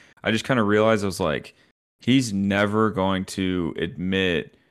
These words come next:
like, any flaw in his process. Like, he's just, he's never gonna, like, quote, "improve," if that makes sense. Like,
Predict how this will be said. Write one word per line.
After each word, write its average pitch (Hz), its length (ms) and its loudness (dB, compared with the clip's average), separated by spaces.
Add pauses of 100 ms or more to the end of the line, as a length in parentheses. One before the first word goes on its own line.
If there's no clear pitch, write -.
(180)
like, 90 200 -2
any 101 240 0
flaw 90 480 0
in 76 80 -2
his 92 160 -6
process. - 680 -4
Like, 67 140 -4
he's 101 220 -2
just, - 280 -8
he's 104 320 -2
never 107 360 0
gonna, 104 260 -2
like, 87 240 -4
quote, 95 380 0
"improve," 90 680 -2
if 85 140 -8
that 82 160 0
makes 71 200 -4
sense. 76 320 -4
Like, 90 280 0